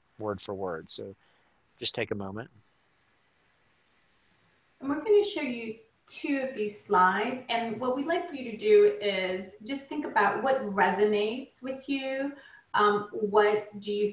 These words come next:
Speaker 2: think, uh, where do you think your students could benefit based on what you're reading? And again, there's gonna be two of these slides where it's, it is student voices. And we'd just like for you to think about what stands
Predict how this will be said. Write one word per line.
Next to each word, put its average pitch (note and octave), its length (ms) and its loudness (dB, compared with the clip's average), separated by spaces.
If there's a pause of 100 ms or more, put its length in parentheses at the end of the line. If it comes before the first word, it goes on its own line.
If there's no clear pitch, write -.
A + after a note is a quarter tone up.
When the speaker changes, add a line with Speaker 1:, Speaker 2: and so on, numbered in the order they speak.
Speaker 2:
think, G3+ 400 0 (920)
uh, F#3 320 -2 (760)
where A#3 260 2
do A#3+ 100 -2
you A3 120 -2
think G#3+ 220 0
your G#3 140 6
students B3 460 -4
could G#3+ 200 -8
benefit A3 480 0
based G3 320 0
on G3 120 0
what F3+ 160 -2
you're F#3 160 -2
reading? E3+ 340 0
And F3+ 120 -4
again, F#3 220 0
there's G3 180 -2
gonna F#3+ 160 -2
be F#3 120 -4
two A#3+ 400 -4
of G3 80 -2
these F#3 240 -6
slides F#3+ 440 4
where F#3+ 220 -4
it's, - 340 0
it - 160 0
is G#3+ 240 8
student F3 360 -4
voices. - 480 -6
And F#3+ 140 -4
we'd F#3+ 140 -6
just G3+ 220 -8
like - 220 -8
for F3 80 -10
you E3+ 140 -8
to F3 120 -8
think E3+ 200 -14
about - 320 -2 (400)
what C4 260 2
stands G3+ 380 -2